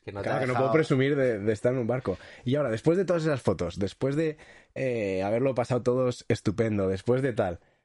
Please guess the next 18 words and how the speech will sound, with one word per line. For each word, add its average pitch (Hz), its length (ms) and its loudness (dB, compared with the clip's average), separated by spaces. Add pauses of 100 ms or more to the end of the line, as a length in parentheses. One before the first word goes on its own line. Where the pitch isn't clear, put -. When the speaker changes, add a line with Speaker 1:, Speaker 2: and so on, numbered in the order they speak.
(100)
Speaker 2:
yo 127 340 0
quiero, 139 480 0 (460)
yo 135 180 2
quiero 120 380 2
de 98 100 4
verdad, 95 720 0 (420)
yo 120 200 0
quiero 165 160 2
la 98 80 -4
verdad. 85 540 -4
Quiero, 135 420 0 (380)
quiero 117 200 0
cavar 82 380 -4
hondo. 82 440 -6
Quiero 127 220 0
que 123 80 -2
me 110 80 -2
enseñéis 101 540 -2